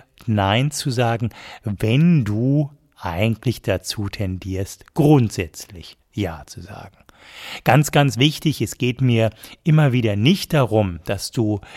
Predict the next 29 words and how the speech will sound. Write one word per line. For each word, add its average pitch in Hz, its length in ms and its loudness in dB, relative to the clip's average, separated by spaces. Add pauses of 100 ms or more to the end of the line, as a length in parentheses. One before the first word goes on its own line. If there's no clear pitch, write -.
(120)
immer 170 360 6
und 95 180 -2
ständig 120 560 2
zu - 140 -4
allen 110 500 2
nur 104 460 0
Nein 101 480 -2
sagst. 90 400 -2
Das - 160 -12
wäre 98 220 -8
ja, 92 280 -6 (500)
ähm, 98 380 0
genauso 110 540 2
dumm. 95 260 0 (280)
Dann 95 220 -6
wäre 104 280 -2
auch 107 200 -8
das - 440 0 (340)
keine 110 380 -2
Entscheidung. 90 580 -6 (260)
Sondern 185 300 0
es - 160 -6
ge-, 120 340 0
geht 131 280 -2
darum, 123 320 2
dass 110 180 -4
du - 140 -6
abwägen 95 600 -2
kannst. - 580 -18